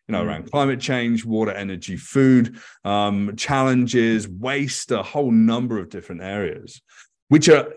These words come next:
Speaker 1: inherently dystopian and caused by the last three hundred years of the Industrial Revolution. Uh, and, you know, we're caught in this industrial complex.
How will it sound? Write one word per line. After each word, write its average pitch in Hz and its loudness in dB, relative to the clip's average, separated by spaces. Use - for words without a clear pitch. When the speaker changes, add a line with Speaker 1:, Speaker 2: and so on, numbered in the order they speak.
Speaker 1:
inherently 165 4
dystopian 156 2
and 110 2
caused 147 -4
by 120 -2
the 123 -2
last 117 -4
three 135 -2
hundred 107 -2
years 113 0
of 92 -10
the 104 -6
Industrial 95 -8
Revolution. 95 -6
Uh, 120 4
and, 139 4
you 160 4
know, 110 4
we're 131 4
caught 170 -2
in 127 -2
this 107 -4
industrial 95 -6
complex. 110 -6